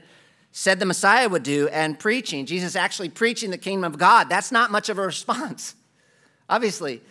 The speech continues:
there's a lot of people that didn't, didn't benefit. He's actually standing there. I mean,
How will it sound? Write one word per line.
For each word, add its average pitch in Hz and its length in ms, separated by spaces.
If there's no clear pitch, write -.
there's 170 220
a 190 40
lot 196 180
of 254 60
people 208 220
that 202 140
didn't, 202 340
didn't 202 220
benefit. 190 540
He's 196 180
actually 247 380
standing 254 560
there. 120 280
I 170 80
mean, 202 280